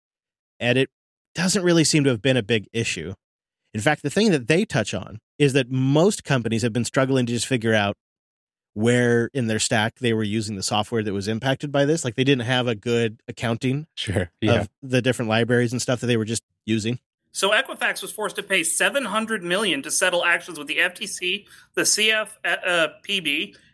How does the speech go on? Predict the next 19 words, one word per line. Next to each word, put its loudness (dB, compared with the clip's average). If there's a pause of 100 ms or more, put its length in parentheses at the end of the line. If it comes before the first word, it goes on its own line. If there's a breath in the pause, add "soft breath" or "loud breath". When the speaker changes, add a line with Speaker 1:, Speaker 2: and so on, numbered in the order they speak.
(180)
Speaker 3:
and 2
all 0
fifty -8
states -6
related -4
to -4 (360 soft breath)
the 0
log 2
four -6
J -2
security -4
vulnerability. -2 (120)
That 2
happened -6 (320 soft breath)
in -8
January 0
of -6
this -6
year. -10